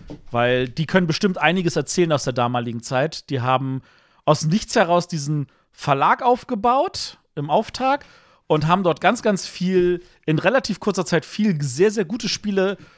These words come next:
äh, wirklich hochwertig bearbeitet gehabt. Dann ist das Team komplett rübergegangen als externes Team zu Kosmos und Goldsieber wurde verkauft an Norris und, ähm, heutzutage kennt kein Sa-,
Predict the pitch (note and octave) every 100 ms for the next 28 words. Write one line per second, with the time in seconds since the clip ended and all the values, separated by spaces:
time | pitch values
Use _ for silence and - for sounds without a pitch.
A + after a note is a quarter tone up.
0 | _ - D#3 D#3 D3+ C3+ E3 - F#3 G#3
1 | - F3+ E3 - B2 F3 A3 G#3 - F#3+
2 | F#3+ - - - _ _ D3+ D#3+ E3 -
3 | - F#3+ F#3+ E3 D#3+ - E3+ E3+ E3 D3+
4 | D3 D3 D3+ - _ _ _ C#3 C#3 -
5 | - - D#3+ - F3 D#3 - D#3 C#3 C#3
6 | - A3+ B3+ A3+ A3+ - - _ _ -
7 | D3 D#3 E3+ - E3 C#3 D3 - C3 C#3
8 | B2+ A#2+ C#3 E3 F3 E3+ D#3+ - C#3+ C3+
9 | C3 A#2+ - B2+ A#2+ A#2 B2 - B2 A2
10 | A2 G#2 A2+ G2+